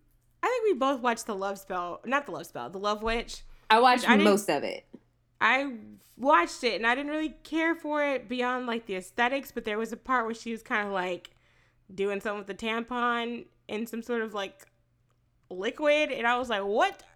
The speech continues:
Speaker 1: What are we doing?" But I guess that's, like, a, this kind of helped me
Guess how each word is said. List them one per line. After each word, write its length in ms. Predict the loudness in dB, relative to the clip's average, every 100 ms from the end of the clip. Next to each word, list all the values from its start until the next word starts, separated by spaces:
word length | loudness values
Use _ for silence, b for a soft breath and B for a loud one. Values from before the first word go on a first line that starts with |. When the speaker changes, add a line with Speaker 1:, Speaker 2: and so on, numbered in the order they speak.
| -8
Speaker 1:
What 180 | -4 -2
are 40 |
we 120 | -2
doing?" 460 | -2 -2 0 0 2
But 80 | 2
I 60 |
guess 140 | 2 2
that's, 200 | 0 -2
like, 180 | -2 -2
a, 140 | -4 -8 -20 -20 b b -8
this 180 | -6
kind 200 | -2 -2 0
of 60 |
helped 240 | 0 0 0
me 640 | -2 -2 -2 -4 -8 -12